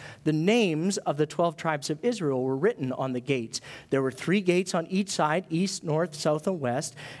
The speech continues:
and the wall of the city had twelve foundation stones, and on them were written the names of the twelve apostles of the Lamb." So this Old Testament, New Testament connection again, and twelve, that number of completeness. The angel who talked to me held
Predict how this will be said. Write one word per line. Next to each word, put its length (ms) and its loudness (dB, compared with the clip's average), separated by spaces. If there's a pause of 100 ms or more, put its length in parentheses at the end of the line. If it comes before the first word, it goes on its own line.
and 120 2
the 60 8
wall 320 6
of 140 2
the 80 2
city 260 0
had 240 0
twelve 340 2
foundation 720 0
stones, 500 -4 (280)
and 140 0
on 200 2
them 200 6
were 140 4
written 240 2
the 80 4
names 320 2
of 80 0
the 80 -2
twelve 420 2
apostles 800 -2 (320)
of 320 0
the 100 2
Lamb." 540 -2 (220)
So 140 -4
this 240 0 (120)
Old 200 2
Testament, 440 -4
New 140 -2
Testament 520 -4
connection 460 -4
again, 240 -4
and 120 -4
twelve, 380 -2
that 180 -6
number 220 -4
of 100 -8
completeness. 840 -6 (420)
The 160 4
angel 580 4 (200)
who 160 4
talked 480 -2 (240)
to 100 0
me 320 0
held 420 4